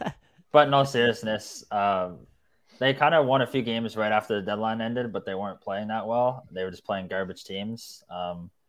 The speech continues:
but then they, they even, uh, they lost two nothing at home to Chicago, so that tells you all you need to know. Um, but their underlying numbers are not good of late. Uh, the roster, if you just look at it, is not good at all. Like, they have a lot of A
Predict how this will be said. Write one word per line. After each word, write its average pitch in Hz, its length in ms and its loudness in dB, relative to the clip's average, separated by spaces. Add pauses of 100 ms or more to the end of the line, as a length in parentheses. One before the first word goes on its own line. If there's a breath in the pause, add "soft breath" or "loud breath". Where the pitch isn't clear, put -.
(120)
but 104 100 0
then 117 200 6
they, 113 200 4
they 123 200 6
even, 131 280 0
uh, 110 360 4
they 110 100 -2
lost 123 300 2
two 147 80 -2
nothing 123 280 0
at 104 120 -2
home 110 160 -6
to 98 80 -12
Chicago, 87 560 -2
so - 160 -8
that 92 120 -8
tells 95 220 -8
you 87 60 -10
all 90 80 -8
you 92 80 -12
need 90 160 -16
to - 80 -20
know. 90 240 -8 (440)
Um, 87 300 -4
but 98 160 0
their 95 100 -2
underlying 104 380 2
numbers 95 360 -4
are 90 40 -14
not 90 240 -4
good 90 120 -4
of 87 140 -8
late. 92 280 -2 (520)
Uh, 87 180 0
the 87 160 -4
roster, 98 460 4
if - 80 -10
you 95 80 -6
just 90 160 -10
look 101 180 2
at 90 180 0
it, 95 200 0
is 85 160 -16
not 90 240 -4
good 90 180 0
at 87 120 -2
all. 95 280 6
Like, 87 140 -2 (800)
they 95 80 4
have 95 120 4
a 95 40 6
lot 92 300 6
of 90 160 0
A 95 40 -6